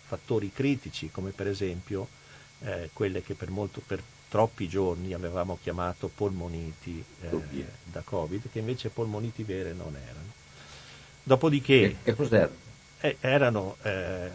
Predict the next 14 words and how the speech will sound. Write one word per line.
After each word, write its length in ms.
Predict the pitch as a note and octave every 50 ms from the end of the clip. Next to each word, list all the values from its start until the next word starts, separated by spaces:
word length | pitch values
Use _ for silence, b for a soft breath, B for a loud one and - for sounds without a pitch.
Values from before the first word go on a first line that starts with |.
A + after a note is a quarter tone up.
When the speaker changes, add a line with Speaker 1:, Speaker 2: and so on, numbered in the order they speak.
| F2+ F2+ -
Speaker 1:
delle 340 | - A#2 B2+ A2 A2 G#2 - - -
trombizzazioni, 1300 | - D3+ E3 D#3+ C#3+ B2+ G#2+ A2+ A2 G#2 G#2+ A2+ A2 - - - A#2+ A2 G2+ F#2+ F#2 F2+ F#2+ A#2 D3 F#3 F3+ - - - - - - - - -
cioè, 380 | - - - A2+ G#2+ F#2+ E2+ F2 F2+ - - -
eh, 240 | - G2+ G2 - - - - - - - G2+ -
movimenti 480 | - G#2+ G2 F#2 G2 A2+ A#2+ A2+ - -
anticorpali 640 | F2+ - - A2+ - - G2 F#2 - B2 B2+ A2 G2+
importanti 720 | G2 G2 - A#2 G#2+ - - C3+ C#3+ D#3 D3+ D3+ D#3 B2+
che 140 | - G#2
cre-, 200 | - - G2 F#2 F#2 - -
creavano 540 | - G#2+ A2 G#2 A2 G2+ G2+ F#2 E2 E2 E2
la 100 | E2 E2+
creazione 680 | - F#2+ F2+ - - - G2 G2+ G2 F2+ F2+ F2+ F2 E2+
di, 280 | D#2+ E2+ D#2+ D#2+ D#2+ D#2+ D#2 F2
di, 400 | F2 E2 D#2+ D#2+ D#2 D2+ D#2 D#2